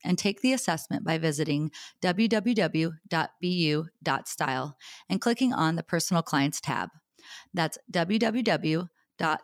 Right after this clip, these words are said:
the letters B U dot style. You can also click the link in the show notes. Welcome back to another episode. I am so excited today to share another wonderful guest,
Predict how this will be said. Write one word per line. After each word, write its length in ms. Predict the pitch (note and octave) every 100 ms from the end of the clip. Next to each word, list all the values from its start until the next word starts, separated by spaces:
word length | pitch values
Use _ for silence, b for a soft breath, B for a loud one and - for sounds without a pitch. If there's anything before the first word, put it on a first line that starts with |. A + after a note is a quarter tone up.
| -
the 80 |
letters 340 | F3 D#3+ D#3 D3
B 460 | - F3+ G3+ A#3+ - _ _
U 460 | E3+ F3 E3 E3+ - _ -
dot 280 | C#3+ -
style. 500 | - C#3+ B2 F2 D3+ - _ B B B _
You 100 | G3
can 140 | -
also 340 | - F#3 - C4+
click 240 | - G3+
the 80 | G3+
link 240 | D#3 C3+
in 60 | D3+
the 80 | D3+
show 200 | D3+ C3+
notes. 480 | C3 - - - - _ _ _ _ _ _ -
Welcome 360 | A3+ A#3 F#4
back 300 | F#4+ A4+ A4+
to 100 | -
another 280 | A#3+ A3 B3
episode. 640 | C#4+ D#4 D#4 G#3+ E3+ D3 - -
I 100 | A3
am 180 | A#3
so 500 | A#3 - - G3+ G#3+
excited 640 | E4+ - A3 G3 G#3 G#3 G#3+
today 260 | F#3 E3+
to 80 | F3
share 260 | F#3+ F3+ D#3+
another 300 | E3 D#3 D#3+
wonderful 400 | D#3 F#3 - C#4
guest, 560 | G#3 - - - -